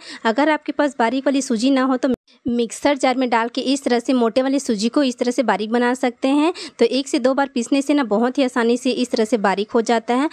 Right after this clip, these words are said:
तो आधी कप मैंने सूजी डाले हैं और आधी कप मैंने इसमें बेसन डाले हैं।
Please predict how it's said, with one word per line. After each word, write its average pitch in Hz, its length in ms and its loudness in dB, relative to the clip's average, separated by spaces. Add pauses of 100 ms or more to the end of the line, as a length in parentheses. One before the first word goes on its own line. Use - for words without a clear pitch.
(220)
तो 233 100 6 (100)
आधी 208 340 -2
कप 269 220 -2
मैंने 269 300 0 (220)
सूजी 226 320 0
डाले 254 260 0
हैं 285 100 0
और 269 180 2
आधी 214 300 0
कप 254 200 0
मैंने 233 240 2
इसमें 220 240 0
बेसन 208 340 0
डाले 247 280 2
हैं। 277 200 2